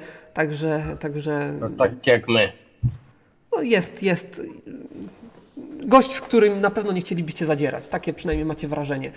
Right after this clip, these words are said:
Speaker 1: Aczkolwiek jak was znam, to nic nie jest, e, przesądzone. E, wchodzicie, on akurat, e, powiedzmy, że tam, e, nie wiem, coś, coś, płaszcz wieszał na, na wieszaku.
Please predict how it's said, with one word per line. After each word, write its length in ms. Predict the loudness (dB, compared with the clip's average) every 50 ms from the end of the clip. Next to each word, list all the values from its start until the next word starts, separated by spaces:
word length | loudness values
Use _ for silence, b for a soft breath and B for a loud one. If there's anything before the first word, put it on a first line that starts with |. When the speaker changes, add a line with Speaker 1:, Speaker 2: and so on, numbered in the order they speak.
| B B B B
Speaker 1:
Aczkolwiek 460 | -14 -12 -6 -4 -4 -2 -2 -4 -4
jak 140 | -6 -6 -4
was 280 | -2 -2 -2 -2 -4
znam, 320 | -6 -4 -2 -2 -2 -4 -4
to 300 | -6 -6 -6 -4 -6 -4
nic 260 | -4 -6 -6 -4 -4
nie 100 | -4 -4
jest, 380 | -2 -4 -6 -10 -14 -20 -20 b b b b b b b b b -12 -10 -8 -6 -6 -6 -6 -8 -8 -6 -2 -2
e, 80 | -2
przesądzone. 640 | 0 0 2 2 2 2 4 2 2 2 0 0 2 B B B B -2 B B B 0 0 0 0 -2 -8 -16 -6 -2
E, 380 | 2 2 4 4 4 2 0 -2 -6 -12 -18 -20 -20 -20 _ -20 _ _ _ _ _ _ _ -16 -14
wchodzicie, 600 | -10 -4 0 2 2 2 2 0 2 4 4 6
on 160 | 6 4 4 2
akurat, 480 | 2 2 2 0 0 0 -2 -6 -2 0
e, 420 | 0 2 2 2 2 0 -2 -4
powiedzmy, 460 | -6 -8 -2 -2 -2 -2 0 -2 -2
że 100 | -2 0
tam, 280 | 0 0 0 2 0 0
e, 40 | -2 -2 -2 -2 0 0 -2 -2 -4 -4 -6 -8 -8 -8 -10 -12 -12 -8 -2
nie 160 | 0 2 2
wiem, 220 | 2 2 0 -2
coś, 300 | -2 -2 -2 -2 -2 -8
coś, 400 | -6 -4 -4 -2 -2 -4 -8 -12 -12 -10 -10 -8 -8 -10 -12 2
płaszcz 400 | 6 6 6 6 4 0 -8 -12 -8 -6
wieszał 500 | 0 2 2 2 2 2 2 2 2 2
na, 300 | 2 0 -2 -2 -4 -4
na 160 | -2 -2 -2
wieszaku. 540 | -2 -2 -2 0 0 -2 -2 -2 -2 -4 -4